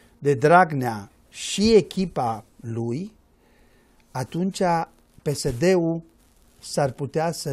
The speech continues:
nu mai reacționeze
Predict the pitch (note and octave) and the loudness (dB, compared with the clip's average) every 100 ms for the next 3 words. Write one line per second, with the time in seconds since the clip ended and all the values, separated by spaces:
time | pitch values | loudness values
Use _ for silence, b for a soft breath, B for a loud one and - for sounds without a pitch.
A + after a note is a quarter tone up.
0 | B2+ D3 F#3 A3 G3+ B2 _ _ _ - | -4 -2 0 2 0 -4 _ _ _ -8
1 | C3 B2+ B2+ A#2+ - B2+ B2 C#3 C#3 B2 | -4 -2 -2 -4 -6 -4 -2 -2 -4 -4
2 | C3 E3 F#3 | -2 -2 -4